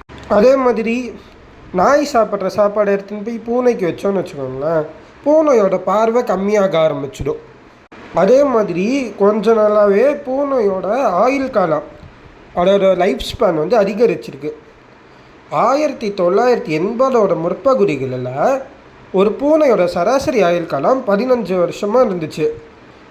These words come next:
ஆயிரத்தி தொள்ளாயிரத்தி தொண்ணூத்தஞ்சுல நைன் பாயிண்ட் ஃபோரா இருந்துச்சு. ரெண்டாயிரத்தி பதினாலுல பன்னெண்டுலேருந்து பதினஞ்சா இருந்துச்சு. ஆனாலும் பூனை நாற்பது வயசு வரைக்கும் உயிர் வாழும்.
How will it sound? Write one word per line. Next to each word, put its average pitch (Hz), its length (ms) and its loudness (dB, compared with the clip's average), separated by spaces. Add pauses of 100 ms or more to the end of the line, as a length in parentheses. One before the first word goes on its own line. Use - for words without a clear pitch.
(380)
ஆயிரத்தி 262 600 0
தொள்ளாயிரத்தி 196 680 0
தொண்ணூத்தஞ்சுல 175 1120 0 (920)
நைன் 285 360 2
பாயிண்ட் 220 400 0
ஃபோரா 208 360 4 (160)
இருந்துச்சு. 156 400 -4 (1000)
ரெண்டாயிரத்தி 226 680 0
பதினாலுல 156 880 0 (880)
பன்னெண்டுலேருந்து 233 800 0
பதினஞ்சா 208 640 -2
இருந்துச்சு. 165 460 -4 (1120)
ஆனாலும் 247 680 2
பூனை 262 440 0
நாற்பது 247 560 0
வயசு 262 320 0
வரைக்கும் 214 340 -2
உயிர் 220 240 0
வாழும். 160 320 0